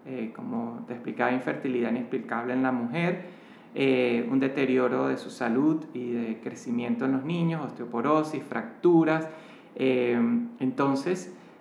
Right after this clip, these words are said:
definitivamente, eh, para estas personas evitar desarrollar cualquiera de esas otras patologías o complicaciones, eh, es fundamental la dieta libre de gluten.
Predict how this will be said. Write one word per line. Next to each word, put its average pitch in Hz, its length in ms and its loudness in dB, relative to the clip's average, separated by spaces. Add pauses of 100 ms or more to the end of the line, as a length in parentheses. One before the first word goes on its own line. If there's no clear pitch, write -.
(120)
definitivamente, 143 1000 0
eh, 127 1200 2
para 123 180 0
estas 117 280 -4
personas 143 1080 0
evitar 135 600 2
desarrollar 135 680 -2
cualquiera 127 420 -2
de 151 80 0
esas 156 240 -4
otras 156 280 -6
patologías 156 680 -2
o 147 60 -4
complicaciones, 139 760 -2 (560)
eh, 120 480 0
es 123 180 -6
fundamental 139 960 2
la 131 120 0
dieta 117 280 -2
libre 120 640 0
de 120 200 -4
gluten. 113 400 -4